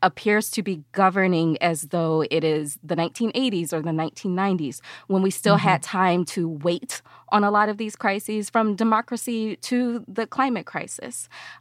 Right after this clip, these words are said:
Speaker 1: Um, and he's not shown the fight for this.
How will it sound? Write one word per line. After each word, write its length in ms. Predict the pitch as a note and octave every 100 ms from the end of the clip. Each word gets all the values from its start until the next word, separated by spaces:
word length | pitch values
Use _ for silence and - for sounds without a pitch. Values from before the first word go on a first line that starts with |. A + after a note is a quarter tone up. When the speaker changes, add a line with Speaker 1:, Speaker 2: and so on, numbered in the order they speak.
| -
Speaker 1:
Um, 320 | G3+ F#3+ F#3+ -
and 500 | G#3+ G#3 G3+ G3 G3 _ _ _ _ _ _ _ _ _
he's 320 | - C4+ C4 G#3
not 380 | G#3+ A3+ A3+
shown 440 | - A#3 G#3+ G3 F#3
the 100 | E3+
fight 540 | - E3+ - - - _ _ _ -
for 160 | C#4+
this. 480 | C#4 D4+ D4 - -